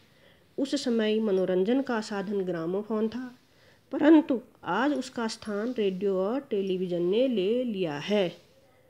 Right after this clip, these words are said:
आज उसका स्थान टे-, रेडियो और टेलीविज़न ने ले लिया है। पूर्ण विराम।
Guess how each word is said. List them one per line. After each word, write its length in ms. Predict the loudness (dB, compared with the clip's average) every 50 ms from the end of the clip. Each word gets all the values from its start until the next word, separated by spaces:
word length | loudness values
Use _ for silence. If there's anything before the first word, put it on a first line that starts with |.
| -20 -20 _ _ _ _ _ _ -16 -12
आज 220 | -8 -4 -4 -4
उसका 280 | -4 -4 -6 -8 -8 -8
स्थान 560 | -8 -10 -14 -10 -6 -4 0 2 2 2 2 0 -6 -20 -20 -20 -20 _ _ -12
टे-, 120 | -6 2
रेडियो 400 | 6 6 6 6 6 4 2 4
और 180 | 4 2 0 2
टेलीविज़न 480 | 2 2 2 2 0 0 0 0 0
ने 180 | 2 4 4 4
ले 220 | 4 4 2 2
लिया 260 | 2 0 -4 -6 -6
है। 300 | -8 -4 -2 0 0 -2
पूर्ण 300 | -2 -2 0 0 2 2
विराम। 360 | 2 2 2 2 2 2 2